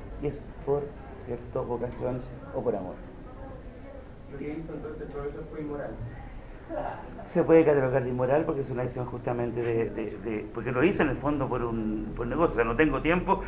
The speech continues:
Speaker 1: esto no corre".
Speaker 2: ¿O amoral?
Speaker 1: No, inmoral.
Speaker 2: Porque
Speaker 1: Lo amoral no existe en el ser humano.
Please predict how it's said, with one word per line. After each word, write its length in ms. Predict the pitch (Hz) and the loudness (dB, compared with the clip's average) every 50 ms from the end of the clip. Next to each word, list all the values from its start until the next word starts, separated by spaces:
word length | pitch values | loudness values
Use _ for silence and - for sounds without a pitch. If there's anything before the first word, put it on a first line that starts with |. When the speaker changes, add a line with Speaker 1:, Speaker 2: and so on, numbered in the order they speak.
| - - | -6 -2
Speaker 1:
esto 200 | - 160 - 147 | -2 2 2 4
no 120 | 139 135 123 | 4 6 6
corre". 240 | 170 160 - - - - - - - - - - - - - - - - - - - - - - - - - - - - - - - - - - - - - 175 | 6 6 6 4 0 -6 -10 -12 -12 -12 -12 -12 -14 -14 -14 -12 -10 -10 -8 8 10 10 10 10 6 -2 -4 -6 -6 -6 -8 -8 -10 -8 -8 -8 -8 -8 -6 -4
Speaker 2:
¿O 80 | 170 160 | -4 -2
amoral? 400 | - - - - - - - - - - - - - - - - - - - | -2 -2 -2 -4 -4 -4 -4 -4 -6 -8 -10 -12 -12 -14 -14 -14 -12 -2 0
Speaker 1:
No, 240 | 165 165 - - - - | 0 0 0 -2 -4 -2
inmoral. 360 | - 165 185 165 139 - - - - - - - - - - - - - 123 117 | -2 0 2 2 0 0 -2 -6 -8 -8 -8 -8 -8 -8 -10 -10 -12 -10 -10 -10
Speaker 2:
Porque 720 | 110 113 120 120 123 123 120 120 120 120 117 117 117 113 110 | -8 -8 -8 -8 -8 -8 -8 -10 -8 -8 -6 -6 -6 -6 -4
Speaker 1:
Lo 160 | 117 127 127 | -2 2 4
amoral 560 | 131 151 156 160 156 156 160 165 131 135 135 135 | 4 4 4 4 2 4 4 2 2 0 -2 -2
no 60 | 139 | -2
existe 380 | 135 135 - 180 180 180 185 | -4 -4 -6 -6 -6 -6 -6
en 80 | 175 160 | -6 -6
el 60 | 156 147 | -6 -6
ser 120 | 147 143 | -6 -6
humano. 220 | 135 120 110 107 | -6 -4 -4 -6